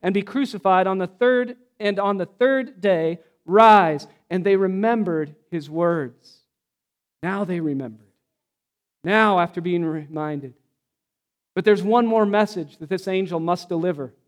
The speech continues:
from God. And it really confirms what tender forgiveness, what mercy, what grace that God pours out on his disciples and all of us.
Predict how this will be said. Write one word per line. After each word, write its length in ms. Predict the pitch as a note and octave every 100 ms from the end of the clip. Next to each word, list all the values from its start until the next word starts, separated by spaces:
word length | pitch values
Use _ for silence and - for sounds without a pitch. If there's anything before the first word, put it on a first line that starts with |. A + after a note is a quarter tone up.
| _ _ _ _ _
from 120 | D#3+
God. 380 | E3+ E3 D3+ C3 _ _ _ _ - _ _ _ _ _ F#3+
And 100 | A3
it 60 |
really 320 | G#3+ C#4+ C#4
confirms 720 | A3+ A3+ - B3+ B3 G#3+ F#3 G3
what 420 | G#3 G#3+ - - _ _
tender 300 | - B3+ B3
forgiveness, 640 | A3 A3 F3 A#3 F3+ E3 -
what 160 | A3 A3+
mercy, 600 | G#3+ A#3+ A#3 A#3+ G3+ E3 _ _
what 240 | G#3 A#3+ F#3+
grace 720 | G3+ A#3+ A3+ F#3 - - _ _ _ _ _ _ -
that 100 | G#3+
God 360 | A3 G#3+ G#3+
pours 340 | - A#3 G#3+ G#3+
out 460 | G#3+ G#3+ G#3 D#3 - _ _ _ _ _ _
on 120 | G3
his 180 | G#3+ G#3
disciples 760 | G#3 - A#3 A3+ G#3+ E3+ D3+ D3+
and 260 | E3+ D#3 - _ -
all 220 | A3 G#3
of 100 | F#3+
us. 460 | F#3+ C3 - -